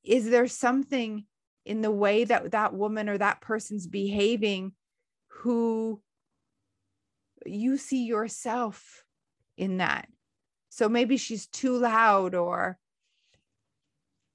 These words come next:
she is too harsh, or, and you,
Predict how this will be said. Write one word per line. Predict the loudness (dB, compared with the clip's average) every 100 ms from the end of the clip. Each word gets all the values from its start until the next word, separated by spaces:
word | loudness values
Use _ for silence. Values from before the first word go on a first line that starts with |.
| _ -20
she | -16 -8 -6 -4 -4 -6 -6 -6 -6 -4
is | 0 0 0 -10
too | 0 2 2
harsh, | 2 2 2 2 -6 -16 -18 -20 _ _ -8
or, | -2 0 2 2 0 -2 -8 _ _ _ _ _
and | 0 0 0
you, | -4 2 2 2